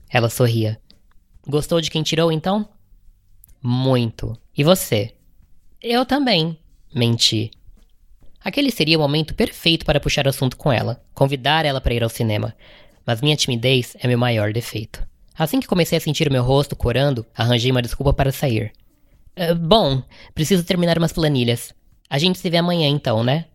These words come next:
"Sim. E não esquece, todo mundo de camiseta vermelha e gorrinho para tirar uma foto natalina."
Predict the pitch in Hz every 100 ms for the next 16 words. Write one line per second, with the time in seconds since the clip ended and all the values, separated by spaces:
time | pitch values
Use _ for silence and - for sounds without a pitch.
0 | _ _ _ - - - 123 110 113 -
1 | _ 135 165 247 - 117 127 - - -
2 | - _ 190 202 190 196 165 165 143 135
3 | 143 120 117 120 156 170 151 143 139 156
4 | 156 151 - 143 135 131 156 - 160 175
5 | 156 107 107